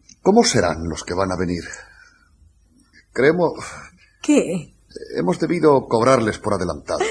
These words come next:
Speaker 2: Hay que fiarse de la gente. Eh.
Speaker 1: Como somos novatos en este negocio.
Speaker 2: Si no pagan, nos quedamos con el equipaje. ¿Mm? Nada más sencillo.
Speaker 1: Voy a echar carbón a la caldera.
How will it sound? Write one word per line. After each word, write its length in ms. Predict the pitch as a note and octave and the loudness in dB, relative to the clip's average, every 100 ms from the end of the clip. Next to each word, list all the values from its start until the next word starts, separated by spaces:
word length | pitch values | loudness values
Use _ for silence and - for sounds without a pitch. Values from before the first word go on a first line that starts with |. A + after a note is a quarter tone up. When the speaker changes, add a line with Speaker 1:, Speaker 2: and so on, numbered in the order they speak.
| G4 - - - | -4 -10 -4 4
Speaker 2:
Hay 240 | B3 C4 | 6 6
que 120 | C4 | 6
fiarse 560 | A#3+ F3+ E3 A3+ - B3+ | 2 2 2 2 0 -2
de 80 | G3+ | -2
la 120 | D3 | -2
gente. 640 | - A3+ G#3 - E3 - _ _ - | 0 0 0 -2 -8 -10 _ _ 0
Eh. 220 | B3+ - | 0 0
Speaker 1:
Como 200 | F2 F2 | -6 -4
somos 260 | A2 A#2 | -4 -2
novatos 420 | A#2 A#2+ C3+ B2+ F2 | 2 4 4 0 -2
en 80 | |
este 160 | F#2 - | -4 0
negocio. 480 | G#2+ B2 - C3+ - - - - - _ _ _ | 2 4 4 2 0 -2 -8 -10 -12 _ _ _
Speaker 2:
Si 200 | - - | -4 0
no 180 | G3 G3 | 4 4
pagan, 580 | B3+ A#3 A#3+ C#4 - - _ _ | 4 2 2 0 -4 -18 _ _
nos 260 | A#3+ F3+ - | 4 4 2
quedamos 420 | F3 D#3 A3+ D#4 | -2 0 0 0
con 180 | F4+ D#4 | 2 2
el 100 | A3+ | 2
equipaje. 580 | - - - - - _ _ - | -4 -8 -12 -14 -20 _ _ 0
¿Mm? 760 | G#4+ - - _ _ - C4+ | 0 0 -20 _ _ 4 6
Nada 260 | A#3+ C4 A#3 | 8 8 8
más 160 | G#3 A#3+ | 6 6
sencillo. 500 | F#3 F3+ A3+ F4 D5 | 4 2 4 4 2
Speaker 1:
Voy 220 | - D3 F#3 | 2 8 8
a 60 | |
echar 240 | F#3 F3+ F3 | 8 6 6
carbón 280 | D#3+ D#3+ | 6 6
a 40 | D#3+ | 6
la 100 | C#3 | 6
caldera. 460 | B2 F#2 D#2 - | 2 -2 -6 -12